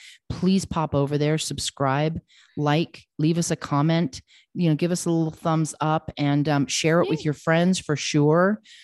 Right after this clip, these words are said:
Speaker 1: Um, and hit the bell and so that you'll know when these come up, um, every week.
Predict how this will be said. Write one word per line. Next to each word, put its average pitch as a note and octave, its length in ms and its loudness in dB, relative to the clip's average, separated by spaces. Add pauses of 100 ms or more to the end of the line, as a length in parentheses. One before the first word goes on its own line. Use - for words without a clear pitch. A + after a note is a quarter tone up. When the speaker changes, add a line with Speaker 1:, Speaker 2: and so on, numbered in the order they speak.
(340)
Speaker 1:
Um, E3 360 2
and D#3 140 2
hit E3 140 0
the E3 60 -6
bell D#3+ 240 2
and D3 200 2
so D#3+ 140 -2
that D3 120 -2
you'll C#3+ 300 2
know D3+ 240 2
when D3 140 2
these C#3+ 180 -2
come D3 180 -2
up, C#3 180 -4 (100)
um, C#3+ 280 -2
every D3 240 0
week. C#3+ 420 -4